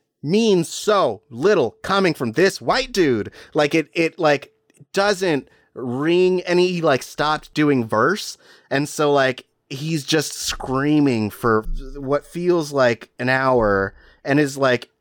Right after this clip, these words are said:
it, it seems like his voice was already hoarse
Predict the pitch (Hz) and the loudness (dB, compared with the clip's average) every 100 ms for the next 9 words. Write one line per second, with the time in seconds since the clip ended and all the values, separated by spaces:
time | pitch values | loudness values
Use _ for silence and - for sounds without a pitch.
0 | _ 151 143 - - 143 - 165 160 151 | _ -2 -2 -2 -4 -4 -4 0 0 0
1 | 147 139 123 _ 117 131 139 139 117 127 | 0 -2 -4 _ 0 2 2 -2 -6 -2
2 | 117 117 127 147 143 143 143 151 | 0 2 2 0 0 2 2 0